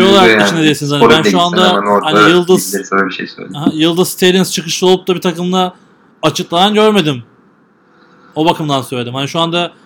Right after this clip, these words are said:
Speaker 2: Yeditepe, İTÜ, Koç arasında bir üçgen var.
Speaker 1: Ha, evet.
Speaker 2: O bakımdan söylüyorum. Hani ne diyorsun bu konuda? Ne söylemek istersin?
Speaker 1: Ya bu takımların aslında anlaşmalarıyla da alakalı birazcık. Ee,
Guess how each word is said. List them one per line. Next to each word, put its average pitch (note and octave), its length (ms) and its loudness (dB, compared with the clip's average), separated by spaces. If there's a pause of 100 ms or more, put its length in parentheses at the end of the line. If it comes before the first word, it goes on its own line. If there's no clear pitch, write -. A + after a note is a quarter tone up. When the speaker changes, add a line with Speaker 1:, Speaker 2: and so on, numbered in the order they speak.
(100)
Speaker 2:
Yeditepe, F#3 540 0 (100)
İTÜ, F#3 420 0 (160)
Koç F#3+ 220 0
arasında F#3 360 0
bir G3+ 160 2
üçgen G3+ 460 -2
var. F3+ 180 0 (920)
Speaker 1:
Ha, F2+ 220 0
evet. - 480 -2 (160)
Speaker 2:
O D#3 140 2
bakımdan E3 360 -2
söylüyorum. C3+ 440 -2
Hani C3+ 300 -6
ne F3+ 120 0
diyorsun G3+ 300 0
bu F3 60 0
konuda? F#3+ 560 0
Ne E3+ 80 -4
söylemek E3+ 300 -4
istersin? - 480 -10 (400)
Speaker 1:
Ya A#2+ 200 4
bu D3 460 -2
takımların D3 500 0
aslında C#3+ 320 2
anlaşmalarıyla C3 840 0
da A#2 120 4
alakalı F#2 400 -4
birazcık. F#2+ 420 -8 (760)
Ee, G2 40 -4